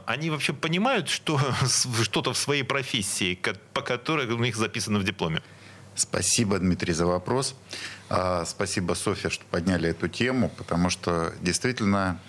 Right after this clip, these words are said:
Speaker 2: а,
Speaker 1: Спасибо
Speaker 2: это
Speaker 1: слушателям, которые
Speaker 2: И
Speaker 1: нас
Speaker 2: спасибо,
Speaker 1: слушают. <laughs>
Speaker 2: спасибо, конечно, нашим слушателям. А, проблема здесь заключается, конечно, в том, что если человек не понимает, зачем он учится, то он к образованию к своему относится таким же образом.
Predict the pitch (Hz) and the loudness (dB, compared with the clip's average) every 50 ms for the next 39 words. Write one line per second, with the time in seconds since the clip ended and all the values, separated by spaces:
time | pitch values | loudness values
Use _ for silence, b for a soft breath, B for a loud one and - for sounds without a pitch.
0 | - - 87 87 87 87 87 87 85 87 - - 151 - 190 156 147 139 - 165 | -6 -2 0 0 2 2 2 0 0 0 -2 -2 0 0 0 -2 0 0 2 2
1 | 190 175 180 175 160 170 156 151 135 143 147 135 156 143 135 127 123 120 117 123 | 2 2 2 0 0 0 -2 0 0 -2 -2 -2 0 0 0 2 0 0 0 0
2 | 127 127 120 117 107 165 170 151 120 131 123 123 175 - - - 254 220 123 120 | 0 0 0 0 2 2 2 2 2 2 2 2 0 0 2 2 2 2 2 2
3 | - 151 139 131 113 - 117 110 117 107 - - 104 104 104 95 - - 104 - | 2 0 0 0 -2 -2 0 0 0 0 0 0 2 2 2 2 2 0 0 0
4 | - 156 151 - 151 - - 101 104 95 92 B B B B B B B B - | 0 0 2 2 0 0 0 0 0 -2 -4 B B B B B B B B 2
5 | 110 107 107 104 101 98 95 - - 110 117 117 151 165 147 131 107 113 123 107 | 2 4 4 2 2 0 0 -2 -2 -2 -2 0 0 0 0 0 0 0 0 0
6 | 113 107 - 104 - - 123 117 - - - - 104 101 98 92 - 101 95 - | 0 0 0 0 0 2 0 0 -2 -2 -2 -2 -2 0 0 0 0 -2 -2 -2
7 | - 123 127 123 - - 117 101 90 87 - - - - - - - - - - | 0 -2 0 0 0 0 0 -2 -2 -4 -8 -14 -20 -20 -20 -20 -20 -20 -20 -16
8 | - - - - - 110 110 113 - - 113 87 - - 101 104 104 104 101 95 | -12 -12 -10 -4 0 2 2 2 2 2 2 2 2 2 2 2 2 2 2 0
9 | - - - - - 107 110 104 - 107 98 101 98 101 104 101 95 90 82 - | -2 -6 -10 -2 0 2 2 2 2 0 0 2 4 4 4 2 2 0 -2 -2
10 | - 90 - - 92 87 87 92 107 135 139 - - - - 90 80 - - - | -2 -2 0 0 0 2 4 4 4 4 4 2 0 0 0 0 -2 -2 -6 -16
11 | - B B B B B B B B - 110 113 110 107 92 - - - 107 92 | -20 B B B B B B B B 0 2 4 4 2 2 0 -4 -4 -4 -2
12 | 90 107 95 87 98 98 117 123 123 120 98 - - 101 87 - - 85 - - | 0 0 0 2 2 2 2 2 2 0 0 0 0 0 2 2 2 2 2 0
13 | 104 107 - - - - - - 90 - - 95 87 - 92 92 90 82 82 - | -2 -2 0 0 -2 -2 -2 -2 -4 0 0 2 2 4 4 2 2 2 0 -2
14 | - 98 82 | -4 -4 -4